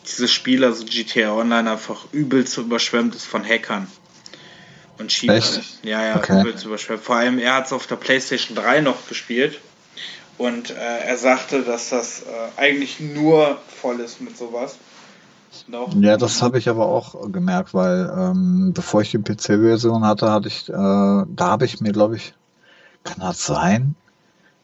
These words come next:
Speaker 2: Da habe ich mir irgendwann die P S drei geholt,
Speaker 1: Mhm.
Speaker 2: zweitausendfünfzehn, kann das sein? Und da war halt, ähm, G T A fünf mit drinne in dem,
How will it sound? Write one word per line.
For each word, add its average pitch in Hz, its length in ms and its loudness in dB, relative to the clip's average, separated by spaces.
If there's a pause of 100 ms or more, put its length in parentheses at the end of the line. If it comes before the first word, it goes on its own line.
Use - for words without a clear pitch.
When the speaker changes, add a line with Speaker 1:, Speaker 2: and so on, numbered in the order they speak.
(140)
Speaker 2:
Da - 140 -2
habe 113 100 2
ich - 160 -4
mir 101 260 4 (100)
irgendwann 120 540 0
die 113 80 2
P 113 360 2
S 104 280 0 (400)
drei 143 480 0
geholt, 156 800 4
Speaker 1:
Mhm. - 240 -20
Speaker 2:
zweitausendfünfzehn, 131 1000 0
kann 123 140 0
das 110 180 2
sein? 135 380 4 (760)
Und 107 160 0
da 110 160 4
war 107 140 6
halt, 107 340 4
ähm, 104 540 2 (360)
G 110 120 0
T 101 120 2
A 98 120 4
fünf - 360 -6
mit 104 160 0
drinne 110 420 4 (140)
in - 180 -8
dem, 185 360 -4